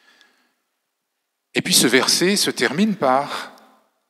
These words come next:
Heureux l'homme qui obéit à la loi. » Autrement dit, il n'y a pas toujours des visions extraordinaires.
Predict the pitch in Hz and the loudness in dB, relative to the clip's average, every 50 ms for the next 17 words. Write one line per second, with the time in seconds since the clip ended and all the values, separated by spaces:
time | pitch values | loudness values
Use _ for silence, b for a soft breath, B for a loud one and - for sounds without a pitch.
0 | _ _ _ _ _ _ _ 175 185 175 123 113 120 117 120 120 117 - - - | _ _ _ _ _ _ _ 4 4 4 4 4 2 2 2 -2 -8 -16 -20 -20
1 | - - _ _ _ _ _ _ _ 110 113 120 117 131 127 110 - - - - | -20 -20 _ _ _ _ _ _ _ 2 2 2 2 0 -4 -8 -10 -12 -20 -20
2 | - _ _ _ _ _ _ _ _ _ - 131 131 - - 123 113 110 101 95 | -20 _ _ _ _ _ _ _ _ _ -16 -14 -14 -4 -4 -4 -2 -2 -6 -8
3 | 101 110 120 - - 98 95 90 85 87 - - - - _ _ _ _ _ _ | -8 -10 -12 -10 -8 -8 -8 -8 -10 -12 -14 -16 -18 -18 _ _ _ _ _ _
4 | _ _ _ _ _ _ _ _ _ _ _ _ _ _ _ _ _ _ _ _ | _ _ _ _ _ _ _ _ _ _ _ _ _ _ _ _ _ _ _ _
5 | _ _ _ _ _ _ _ _ _ _ _ _ _ _ _ _ _ _ _ _ | _ _ _ _ _ _ _ _ _ _ _ _ _ _ _ _ _ _ _ _
6 | _ _ _ b b b b b b b b b b b b _ 180 175 - - | _ _ _ b b b b b b b b b b b b _ -2 0 2 2
7 | 175 160 160 160 151 180 220 277 285 269 - - - - _ _ _ _ _ _ | 2 2 2 0 0 -2 -2 -2 -4 -6 -12 -18 -20 -20 _ _ _ _ _ _
8 | _ _ _ _ _ _ _ _ _ _ _ _ _ _ _ _ _ _ _ _ | _ _ _ _ _ _ _ _ _ _ _ _ _ _ _ _ _ _ _ _
9 | _ _ 131 139 - - 254 - - - - 143 127 - 107 92 85 - - - | _ _ -2 -2 2 2 0 0 0 -4 -6 -4 -4 -6 -6 -8 -12 -14 -14 -14
10 | - - - - _ _ _ _ _ _ _ _ _ _ _ - 107 110 98 - | -14 -14 -16 -20 _ _ _ _ _ _ _ _ _ _ _ -6 -4 -4 -4 -4
11 | 110 104 - 101 101 95 87 - - - - 101 95 92 95 92 92 87 78 76 | -6 -6 -6 -6 -6 -8 -8 -8 -8 -6 -4 -4 -4 -4 -8 -10 -12 -12 -14 -14
12 | - - - | -16 -18 -20